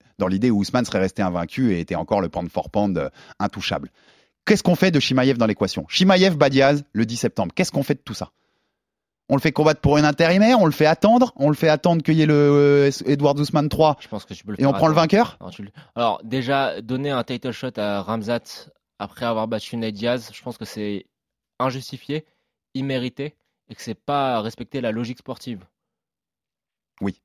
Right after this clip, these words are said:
Speaker 2: C'est
Speaker 1: mais
Speaker 2: pas en battant Ned Diaz que t'obtiens un, un
Speaker 1: Non,
Speaker 2: title
Speaker 1: mais tu
Speaker 2: shot.
Speaker 1: vois ce qu'il voulait dire.
Speaker 2: À la
Speaker 1: Dana,
Speaker 2: rigueur
Speaker 1: en fait, il voulait Ousmane Chimaev, quoi.
Speaker 2: Oui, parce qu'à la rigueur, tu me dis, après le combat contre Gilbert Burns, on donne le title shot à Ramzat. Là, je peux te dire, ok, mais, euh,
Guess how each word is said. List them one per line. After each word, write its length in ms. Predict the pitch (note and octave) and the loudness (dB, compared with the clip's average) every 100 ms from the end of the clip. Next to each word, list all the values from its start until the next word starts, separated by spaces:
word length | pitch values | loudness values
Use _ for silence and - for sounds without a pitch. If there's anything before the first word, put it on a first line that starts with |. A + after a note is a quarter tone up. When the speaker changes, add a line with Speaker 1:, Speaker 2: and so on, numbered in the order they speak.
| - | -14
Speaker 2:
C'est 100 | - | -8
Speaker 1:
mais 40 | |
Speaker 2:
pas 200 | E2 E3 E3 | 0 2 2
en 100 | C3 | 2
battant 320 | C3+ C#3+ C#3+ | 0 0 -2
Ned 220 | C3+ C3 | -2 -2
Diaz 260 | A#2+ D3+ - | -2 -4 -4
que 80 | |
t'obtiens 320 | A#2+ A2+ - C#3+ | -10 -10 -8 -8
un, 60 | B2 | -8
un 100 | A#2 | -8
Speaker 1:
Non, 140 | A2+ | -4
Speaker 2:
title 160 | D#3 E3+ | 0 0
Speaker 1:
mais 60 | B2+ | 0
tu 60 | B2 | 0
Speaker 2:
shot. 40 | |
Speaker 1:
vois 120 | C#3 | 0
ce 80 | C3 | 0
qu'il 80 | D3 | 0
voulait 180 | E3+ E3+ | 0 2
dire. 120 | E3 | 2
Speaker 2:
À 20 | |
la 60 | D3+ | 2
Speaker 1:
Dana, 80 | D3+ | 4
Speaker 2:
rigueur 160 | F3 | 4
Speaker 1:
en 60 | D#3 | 4
fait, 180 | F3 - | 2 2
il 80 | C3+ | 2
voulait 160 | C#3+ | 2
Ousmane 320 | D3+ C#3+ D#3 | 2 0 0
Chimaev, 400 | D3 D3+ E3+ F3 | 0 0 2 0
quoi. 140 | D3 F3 | 0 0
Speaker 2:
Oui, 100 | D3+ _ - | -2 _ -8
parce 140 | C#3 | -2
qu'à 120 | E3 | 0
la 80 | F3 | 0
rigueur, 260 | F3 G3 F#3+ | 0 -2 -2
tu 120 | F3+ | -4
me 60 | D#3 | -4
dis, 200 | D3+ D#3 | -2 -2
après 240 | C3 C#3 | -2 -6
le 40 | |
combat 220 | C3 C3+ C#3 | -6 -4 -4
contre 260 | A#2+ A2 | -6 -12
Gilbert 320 | A2 A2+ A2+ | -10 -6 -6
Burns, 420 | A2+ C#3+ D#3+ - _ _ _ _ - | -4 -4 -4 -10 _ _ _ _ -14
on 100 | B2 | -6
donne 160 | C3+ C#3+ | -4 -4
le 80 | B2 | -4
title 280 | C3 C3 | -6 -6
shot 140 | A#2 C3 A#2+ | -8 -8 -6
à 60 | |
Ramzat. 340 | G#2+ A2 B2+ D#3 - | -6 -4 -4 -6 -10
Là, 300 | B2+ D3 E3+ | -6 -6 -6
je 100 | B2+ - | -8 -16
peux 100 | A#2+ | -20
te 200 | A2 - | -18 -14
dire, 260 | A#2+ B2 C#3 | -14 -14 -14
ok, 180 | C3+ C#3+ B2 | -14 -14 -14
mais, 180 | A2 G#2 | -14 -14
euh, 220 | G2+ | -12